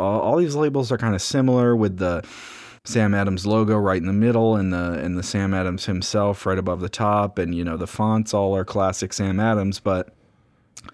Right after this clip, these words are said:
these have those distinctive l-, blue lines that I talked about,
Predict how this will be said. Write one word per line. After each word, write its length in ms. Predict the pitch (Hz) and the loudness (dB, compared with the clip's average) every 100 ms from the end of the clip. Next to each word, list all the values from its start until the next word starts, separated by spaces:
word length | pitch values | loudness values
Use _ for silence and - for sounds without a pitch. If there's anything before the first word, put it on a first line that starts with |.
| - - - - - | -20 -20 -20 -10 -2
these 160 | 135 | 0
have 160 | 151 117 | 2 2
those 200 | 107 90 | 0 0
distinctive 680 | 92 - - 113 113 104 | -4 -4 0 0 0 -2
l-, 160 | 95 87 | -2 -8
blue 420 | 95 110 107 127 127 | -4 0 2 2 2
lines 640 | 90 98 98 85 87 - | 2 0 -2 -4 -8 -6
that 100 | 85 | -6
I 100 | 73 | -6
talked 340 | - 92 - | -4 -4 -4
about, 340 | 90 85 82 | -4 -2 -4